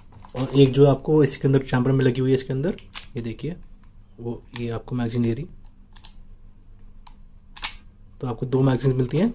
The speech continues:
sixteen rounds की हो जाती हैं total आपकी। एक magazine जो है, वो eight rounds की होती है। देखिए, ये भी जो टारगेट है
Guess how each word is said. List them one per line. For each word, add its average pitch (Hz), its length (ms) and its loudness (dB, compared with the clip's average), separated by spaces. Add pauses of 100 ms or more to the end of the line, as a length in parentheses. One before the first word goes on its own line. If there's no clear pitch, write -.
sixteen - 380 -2
rounds 127 220 2
की 151 100 -6
हो 135 160 0
जाती 120 280 -2
हैं 143 100 -4 (100)
total 131 240 0
आपकी। 127 260 -2 (580)
एक 135 280 2
magazine 127 280 0
जो 151 120 6
है, 156 60 8
वो 135 120 2
eight 131 180 6
rounds 123 200 2
की 143 60 0
होती 127 240 0
है। 175 80 -4 (1900)
देखिए, 120 240 -2
ये 131 120 6
भी 139 100 4
जो 151 140 8
टारगेट 135 340 6
है 190 60 10